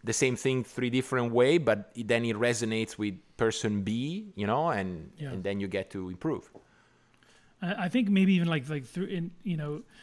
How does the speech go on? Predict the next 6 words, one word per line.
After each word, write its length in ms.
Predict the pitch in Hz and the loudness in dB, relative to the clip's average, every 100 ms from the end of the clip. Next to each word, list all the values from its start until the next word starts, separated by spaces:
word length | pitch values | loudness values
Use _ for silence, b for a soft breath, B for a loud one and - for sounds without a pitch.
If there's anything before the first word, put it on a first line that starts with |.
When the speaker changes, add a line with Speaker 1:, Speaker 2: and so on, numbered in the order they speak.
| B B B B B B _ - - | B B B B B B _ -20 -8
Speaker 2:
through 320 | 170 185 190 | 0 4 4
that 300 | 143 165 175 151 | 4 2 2 0
method, 420 | 147 190 254 202 | -2 -2 0 -2
I 220 | 185 170 | -2 -2
think 380 | 165 170 139 - _ _ _ _ _ - - - 190 | -2 -2 -2 -12 _ _ _ _ _ -20 -20 -12 -2
inadvertently 1080 | 185 147 135 175 208 175 156 156 147 143 | 0 0 -2 -2 0 0 0 -2 -2 -4